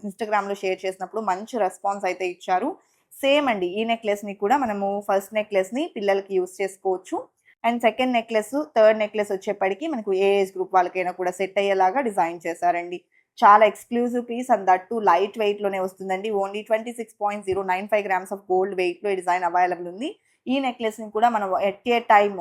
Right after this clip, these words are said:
ఆ, పెట్టుకోవాలి అనుకున్నా కూడా వేర్ చేసుకునేలాగా మనకు ఈ మోడల్ అయితే అవైలబుల్ ఉంటుంది. గ్రాండ్‌గా కనిపిస్తారు. And ఈ డిజైన్‌ని ఒకవేళ మనం పర్చేస్ చేసుకుంటే ఇప్పుడున్న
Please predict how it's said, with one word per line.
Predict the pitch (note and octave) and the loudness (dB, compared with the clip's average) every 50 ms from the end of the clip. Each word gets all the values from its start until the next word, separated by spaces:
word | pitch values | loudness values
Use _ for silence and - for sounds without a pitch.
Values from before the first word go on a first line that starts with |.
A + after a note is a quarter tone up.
| - - - | -8 -2 2
ఆ, | F#3 F#3 F#3 | 4 4 4
పెట్టుకోవాలి | F3+ F#3+ G3 F#3+ - - G3+ F#3+ F#3 F#3+ F#3+ | 2 0 -4 -6 -2 4 6 6 6 6 4
అనుకున్నా | F3+ F3+ F#3 - F#3 F#3 F#3 | 0 -2 -4 -8 -6 -6 -6
కూడా | F#3 - G3 G3+ G3 G3 - | -4 -2 0 0 0 0 0
వేర్ | F#3 F#3+ F#3+ F#3 | -2 -2 -2 -2
చేసుకునేలాగా | - G3 F#3 F#3+ - G3 F#3 F#3 F3+ F#3 F3+ F3 F3 A#3+ | -2 -4 -6 -6 -6 -8 -6 -4 0 0 0 2 2 2
మనకు | B3+ A#3 G3 F3+ - F#3 F3 | 0 0 -2 -6 -6 -6 -6
ఈ | - - F#3+ | -6 -6 -6
మోడల్ | F#3 F3+ F#3 F#3 F3+ F3+ | -4 -2 -2 -2 0 -2
అయితే | F3 E3+ - F#3 | -4 -2 0 0
అవైలబుల్ | F3+ F3 F3 F3 F3 F3+ F3 F3 | 2 2 2 0 0 -2 -6 -8
ఉంటుంది. | E3+ E3+ F3+ E3+ F#3+ A#3+ | -10 -10 -12 -10 -10 -6
గ్రాండ్‌గా | A3 G#3+ F3+ E3 E3 E3 E3+ F3+ F#3+ F#3 | -2 2 4 4 4 4 0 -4 -6 -4
కనిపిస్తారు. | F3+ E3+ E3+ - F3 F3+ - - F3+ F3+ C4 F4+ - - _ _ _ _ _ - | -4 -6 -6 -8 -14 -10 -6 -4 -2 0 0 -2 -2 -4 _ _ _ _ _ 0
And | A#3+ B3 B3+ A#3+ B3 - | 2 2 2 0 -4 -6
ఈ | B3 B3+ C4+ C4+ | -6 -4 -4 -4
డిజైన్‌ని | C#4 C4 C4+ A3 A3 A3+ A#3 B3 A#3 | -2 4 4 4 4 4 2 0 -2
ఒకవేళ | G#3+ F#3+ G3+ G3 G3+ G3+ G3+ | -2 -2 0 0 2 2 2
మనం | G3+ G3 F#3+ F#3+ | 2 0 -2 -4
పర్చేస్ | F#3 G3 F3+ F#3 F#3 G3 G3+ G3 G3 | -2 0 0 0 0 0 -2 -2 0
చేసుకుంటే | G3 F#3 F#3 - - F#3 F3+ F3+ F3+ F#3 E3+ - | -2 -4 -4 -4 -6 -8 -6 -4 -4 -6 -6 -6
ఇప్పుడున్న | G3+ F#3+ - - G3+ G3+ G3 G3+ G3+ | -8 -10 -6 -4 -2 -2 0 2 4